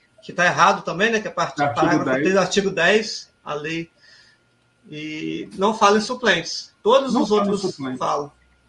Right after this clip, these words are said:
Speaker 1: Todos os outros
Speaker 2: Aí
Speaker 1: falam suplentes, é, suplentes. Esse não tem. Mas foram
Speaker 2: Aí,
Speaker 1: nomeados.
Speaker 2: quando eu que-, quando eu questionei isso lá, né, nós questionamos, falaram, "Não, mas é porque teve um erro no regimento, era pra ter suplente." Bem,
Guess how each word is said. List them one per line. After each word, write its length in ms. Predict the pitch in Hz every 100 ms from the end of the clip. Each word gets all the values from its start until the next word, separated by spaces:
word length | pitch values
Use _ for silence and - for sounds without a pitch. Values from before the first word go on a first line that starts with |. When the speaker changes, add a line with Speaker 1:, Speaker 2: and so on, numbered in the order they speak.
| -
Speaker 1:
Todos 240 | 254 269
os 140 | 247
outros 180 | 220 -
Speaker 2:
Aí 60 | -
Speaker 1:
falam 240 | 165 143
suplentes, 840 | 135 208 202 214 220 208 - - - _ _ _ _
é, 180 | 143 143
suplentes. 880 | 143 196 196 208 214 202 196 - - _ _
Esse 300 | 180 196 196
não 140 | 233 262
tem. 420 | 214 180 165 - _ _ _ _
Mas 260 | 170 190 -
foram 160 | 208
Speaker 2:
Aí, 80 | 214
Speaker 1:
nomeados. 640 | 247 269 226 214 214 - - - _
Speaker 2:
quando 260 | 196 233 254
eu 80 | 233
que-, 340 | 185 170 - -
quando 180 | 170 175
eu 60 | 170
questionei 480 | 170 165 170 160 147
isso 280 | 147 -
lá, 160 | 139 151
né, 80 | 180
nós 280 | 147 151 -
questionamos, 540 | 151 175 160 151 185
falaram, 280 | 226 196 202
"Não, 300 | 226 269 277
mas 160 | 240
é 40 | 220
porque 280 | 226 220 214
teve 260 | 226 202
um 100 | 233
erro 440 | 190 226 240 180 185
no 100 | 185
regimento, 840 | 185 180 180 156 180 214 208 175
era 120 | 170
pra 140 | 180 185
ter 160 | 185
suplente." 840 | 180 190 185 151 151 185 208 185 -
Bem, 220 | - 240